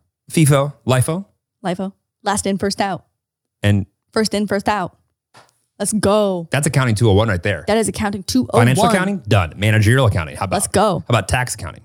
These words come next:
Speaker 2: Nope.
Speaker 1: No?
Speaker 2: Didn't do that one.
Speaker 1: Okay. Uh,
Speaker 2: Probably should have.
Speaker 1: y-,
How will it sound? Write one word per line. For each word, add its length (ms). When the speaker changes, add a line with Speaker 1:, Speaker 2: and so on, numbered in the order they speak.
Speaker 2:
Nope. 320
Speaker 1:
No? 100
Speaker 2:
Didn't 100
do 80
that 160
one. 200
Speaker 1:
Okay. 140
Uh, 220
Speaker 2:
Probably 300
should 180
have. 280
Speaker 1:
y-, 140